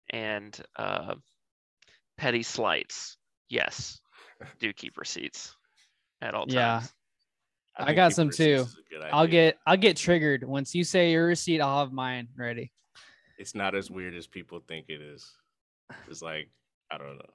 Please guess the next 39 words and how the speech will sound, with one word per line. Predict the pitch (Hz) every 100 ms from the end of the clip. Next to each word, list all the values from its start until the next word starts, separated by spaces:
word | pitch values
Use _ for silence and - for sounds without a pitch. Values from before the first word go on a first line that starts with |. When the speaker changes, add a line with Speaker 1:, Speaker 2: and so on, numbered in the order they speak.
| _ _
Speaker 2:
For | 107
some | - 113 110
things, | 113 110 101
like, | 87 85 78
yeah, | 78 71
like, | 69 67
like, | 69 69
why | 73 76
are |
you | 73 69
remembering | 67 65 - -
that? | - -
But, | - _ _
like, | - - -
Speaker 3:
<laughs> | 135 127
Speaker 2:
in, | 135
ge-, | 82
in | 82 98
general, | 92 98 101 101
just | 87 87 -
being | 90
a | 80
person | 82 80 80
that, | 71
like, | 71 - -
okay. | - - - - _ _ _ _ _ _ -
Speaker 3:
Okay, | 156 175 143 123 98
Speaker 2:
Not | 98
Speaker 3:
let's | 202
Speaker 2:
dumb, | -
Speaker 3:
start. | 185 156
Speaker 2:
I | 92
remember. | 90 90 82 -
Speaker 3:
Let's | 160
start. | - 143 135 160 160 _ _ 156 160 160 _ _ _ -
Speaker 2:
All | 76
right, | 65 - _ _ _ _
let's | 85 -
boogie. | 85 80 80